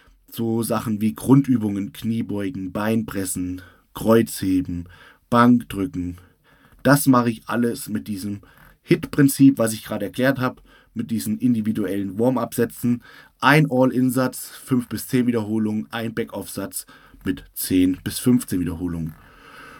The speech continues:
Ja, und ich muss sagen, mit diesem Trainingsprinzip habe ich sehr gute Erfahrungen gemacht.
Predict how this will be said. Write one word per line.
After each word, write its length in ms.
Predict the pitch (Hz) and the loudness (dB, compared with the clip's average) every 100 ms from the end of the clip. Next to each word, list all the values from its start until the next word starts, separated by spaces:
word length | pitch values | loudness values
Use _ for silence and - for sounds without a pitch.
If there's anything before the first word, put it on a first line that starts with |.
| - - _ | -20 -20 _
Ja, 140 | - 180 | 8 10
und 100 | 143 | 12
ich 80 | |
muss 140 | 127 131 | 12 10
sagen, 340 | 123 139 139 - - | 10 8 8 4 -4
mit 140 | 120 | 2
diesem 360 | 135 135 131 117 | 4 4 2 -2
Trainingsprinzip 800 | 113 120 120 - 113 117 117 - - | 0 0 0 -2 -6 -4 -6 -6 -14
habe 200 | - 117 | -8 -6
ich 80 | 113 | -4
sehr 140 | 117 | -4
gute 220 | 110 123 | -2 -2
Erfahrungen 460 | 107 - 110 104 98 | -2 -2 -2 -2 -4
gemacht. 460 | 92 127 - - | -2 -2 -2 -8